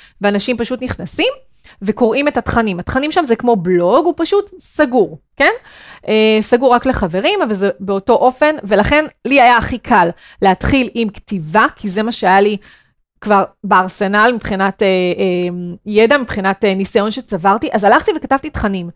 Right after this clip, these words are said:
והתחלתי לפרסם את התכנים האלו, אה, ואז כמובן גם אנשים נרשמו, והם נרשמו גם ל-, נכנסו גם לרשימת תפוצה שלי. אחרי שכבר הרגשתי שכבר יש לי מספיק תוכן בבלוג, הלכתי והתחלתי להבין, "אוקיי, מה עכשיו?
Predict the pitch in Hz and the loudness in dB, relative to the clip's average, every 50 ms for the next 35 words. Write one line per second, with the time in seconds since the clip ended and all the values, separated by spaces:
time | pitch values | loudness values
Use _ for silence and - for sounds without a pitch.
0 | _ _ - - - - - 220 220 - 302 311 311 349 339 311 - 254 254 - | _ _ -20 -20 -12 -6 -4 -4 0 2 0 2 2 0 -2 -2 -2 -4 -6 0
1 | - 294 302 302 302 262 262 - - 285 285 311 330 311 277 - 190 180 180 175 | 0 0 2 2 0 -2 -2 0 -2 -2 0 0 2 2 2 2 0 -2 -4 -8
2 | - _ _ _ _ _ _ _ - - 196 196 190 190 190 190 190 196 190 - | -12 _ _ _ _ _ _ _ -4 0 2 2 4 2 2 0 -2 -6 -8 -10
3 | _ _ _ - 233 214 196 226 233 - 233 220 - 233 214 226 262 269 233 208 | _ _ _ -12 -4 2 4 4 4 4 2 0 -2 -2 0 2 2 2 2 2
4 | 190 196 185 190 185 - 226 220 220 214 - 277 277 339 415 415 294 254 233 226 | -2 -4 -4 -4 -6 -4 -4 -4 -4 -2 0 0 2 4 4 4 4 2 2 0
5 | 226 - 226 220 233 240 247 226 220 208 196 - 208 202 - 214 - 254 240 240 | -2 -2 -2 -2 0 0 2 2 2 2 0 0 -6 -8 -8 -6 -4 -2 0 2
6 | 226 214 208 202 - 208 208 202 - - 220 - 202 185 175 - 175 175 175 - | 2 2 0 0 -2 -4 -4 -4 -6 -6 -2 0 0 0 0 -2 -8 -8 -10 -14
7 | _ _ - - - - - 185 - - 262 285 311 - 381 - 262 240 214 214 | _ _ -20 -20 -12 -8 -6 -4 0 2 4 2 4 2 0 2 2 2 4 4
8 | 208 208 226 240 269 - - 294 - 226 - 190 185 214 240 - 254 220 202 - | 2 2 2 2 2 0 -4 -8 -8 -8 -6 -4 -4 -4 -4 -4 -6 -8 -8 -10
9 | - - 254 - - - 240 233 - 262 240 196 196 185 175 247 294 349 370 359 | -10 -12 -12 -8 -2 -2 -2 0 0 -4 -2 -2 -2 -2 -2 0 2 4 4 4
10 | 330 381 370 _ _ _ _ _ _ _ _ _ _ _ _ _ _ - - 233 | 2 0 -6 _ _ _ _ _ _ _ _ _ _ _ _ _ _ 0 4 4
11 | 240 254 269 262 - 294 254 247 240 - - 262 247 254 277 262 240 233 240 233 | 6 6 4 2 -2 0 2 2 2 2 2 2 2 2 4 4 4 4 4 2
12 | 254 294 302 285 - 247 - - 240 220 220 226 226 220 226 220 - - - - | 0 -4 -4 -2 -4 -2 2 2 2 4 4 4 2 2 2 0 -2 -6 -10 -12
13 | - - - 220 196 180 175 175 | -6 0 2 4 4 4 4 2